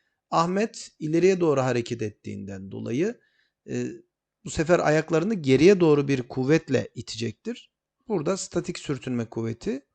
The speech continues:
hareket yönündedir. Bir otomobil yatay yolda kaymadan hızlanıyor.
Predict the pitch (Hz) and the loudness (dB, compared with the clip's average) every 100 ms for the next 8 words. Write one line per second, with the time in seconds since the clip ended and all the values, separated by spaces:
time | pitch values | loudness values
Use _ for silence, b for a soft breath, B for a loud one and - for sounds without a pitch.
0 | _ _ _ _ _ _ - 269 170 160 | _ _ _ _ _ _ -4 0 2 2
1 | 147 113 107 90 - - - _ _ _ | -2 -8 -8 -12 -16 -20 -20 _ _ _
2 | _ _ _ _ 214 226 - 202 185 214 | _ _ _ _ 0 0 0 0 0 -2
3 | 233 302 185 175 208 208 190 160 170 214 | -4 -4 -2 0 2 2 2 2 0 -6
4 | - 196 196 156 143 131 110 110 113 160 | -2 0 2 0 -2 -4 -6 -8 -10 -12